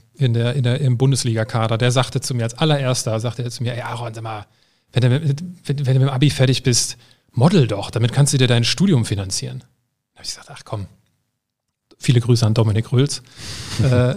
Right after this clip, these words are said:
Speaker 1: und, äh, hab ich gesagt, "Komm hier, ich will, ich will doch Radprofi werden und, und das wär, Model, was soll das denn?" Der war die, das war die erste Person, die mir das gesagt hat.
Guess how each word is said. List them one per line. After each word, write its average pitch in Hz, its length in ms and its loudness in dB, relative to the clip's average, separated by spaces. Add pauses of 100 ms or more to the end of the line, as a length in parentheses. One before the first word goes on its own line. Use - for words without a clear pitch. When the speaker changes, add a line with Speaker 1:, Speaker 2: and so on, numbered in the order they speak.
(160)
Speaker 1:
und, 131 640 2
äh, 143 80 2
hab 117 140 4
ich 107 60 -2
gesagt, 107 200 0
"Komm 98 160 0
hier, 95 220 -8
ich 113 240 -12
will, 107 280 -6
ich - 120 -8
will 110 60 2
doch 107 180 0
Radprofi 120 500 0
werden 110 400 -4
und, 107 140 -12
und 113 160 -16
das - 260 -10
wär, 113 320 -10
Model, 113 380 -2
was 113 100 -4
soll 120 120 -2
das 123 140 -4
denn?" 123 220 -8 (380)
Der 151 80 4
war 147 100 6
die, 147 240 0
das 147 220 -2
war 156 80 2
die 156 60 -2
erste 147 180 -2
Person, 131 260 2
die 127 80 2
mir 123 60 0
das 117 100 -2
gesagt 117 300 -2
hat. - 160 -12